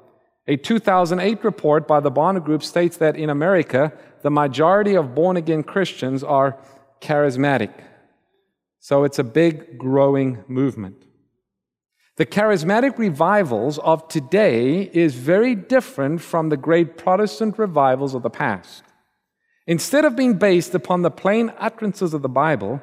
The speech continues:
much is done to appeal to the senses and to excite emotions.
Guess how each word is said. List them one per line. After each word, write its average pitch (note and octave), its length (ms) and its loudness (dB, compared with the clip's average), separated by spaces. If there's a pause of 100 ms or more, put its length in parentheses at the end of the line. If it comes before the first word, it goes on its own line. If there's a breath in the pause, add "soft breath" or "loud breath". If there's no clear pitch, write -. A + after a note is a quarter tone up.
(760)
much G3 400 0
is A#3+ 180 -2
done D#3+ 420 0
to E3+ 200 0
appeal A3 360 -2
to G3+ 120 -6
the D#3+ 120 -2
senses D#3+ 800 -4 (340 soft breath)
and D3+ 180 -2
to D#3+ 80 0
excite F#3 640 -2 (600)
emotions. D#3+ 800 -4